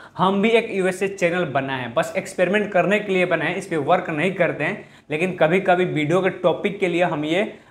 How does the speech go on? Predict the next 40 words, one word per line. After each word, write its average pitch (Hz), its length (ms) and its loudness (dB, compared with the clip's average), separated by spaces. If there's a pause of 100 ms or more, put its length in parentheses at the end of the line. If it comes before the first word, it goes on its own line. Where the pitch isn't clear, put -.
(120)
मतलब 170 280 0
चैनल 160 360 2
को 175 180 0
रखे 143 340 0
हैं 139 200 -4
और 143 200 -2
इस 156 80 -8
पर 185 180 -2
कभी-कभी 165 460 -2
टाइम 156 240 4
मिलता 165 300 0
है 160 100 2
तो 160 120 -6
हम 156 180 -4
वीडियो 143 260 -2
अपलोड 131 540 -2
करते 117 340 -4
हैं, 104 120 -10 (360)
ठीक 170 140 -2
है। 196 100 2 (300)
तो 156 60 -4
चलिए 185 280 0
साइड 185 340 4
में 208 220 -2
स्क्रीन 190 260 -4
रिकॉर्डिंग 185 400 0
स्टार्ट 170 460 0
करते 170 300 -2
हैं 175 60 -4
और 190 220 -2
अपना 175 280 -2
एक 180 220 -4
यूएस 180 480 -4
चैनल 165 300 -2
दिखाते 135 420 -2
हैं, 123 120 -4
यूएसए 156 340 -2
चैनल 170 300 -2
दिखाते 160 440 0
हैं। 156 180 -4